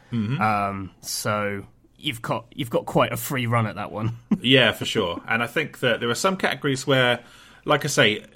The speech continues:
Speaker 1: because it's left to you to sort of interpret, you can't necessarily lose. There are definitely more than, like, two good picks for each one, so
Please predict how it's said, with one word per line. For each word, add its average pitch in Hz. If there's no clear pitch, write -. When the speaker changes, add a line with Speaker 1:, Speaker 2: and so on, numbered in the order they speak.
Speaker 1:
because 170
it's 147
left 147
to 139
you 123
to 113
sort 104
of 101
interpret, 117
you 110
can't 156
necessarily 131
lose. 92
There 98
are 101
definitely 98
more 98
than, 82
like, 85
two 95
good -
picks -
for -
each -
one, 82
so 87